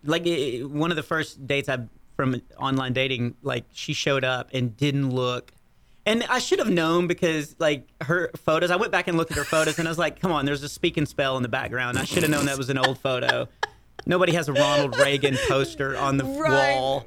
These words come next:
Speaker 2: R-, very good.
Speaker 1: And she showed up, and it was weird because it was one of the first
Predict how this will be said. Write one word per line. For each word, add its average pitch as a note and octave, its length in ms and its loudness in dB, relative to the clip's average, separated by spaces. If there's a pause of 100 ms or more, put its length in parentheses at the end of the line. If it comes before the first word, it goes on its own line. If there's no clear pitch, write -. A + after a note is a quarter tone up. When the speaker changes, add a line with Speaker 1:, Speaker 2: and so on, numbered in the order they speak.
Speaker 2:
R-, D4 200 0
very A3+ 500 0
good. F3+ 40 4
Speaker 1:
And D#3 760 2
she - 160 -6
showed G3+ 280 2
up, G#3+ 180 2
and F3+ 120 2
it F3 60 4
was C#3+ 140 0
weird G3+ 240 -2
because D#3 180 -2
it D#3+ 40 0
was D3 120 -4
one D#3+ 120 0
of D#3 60 -4
the - 80 -12
first - 300 -6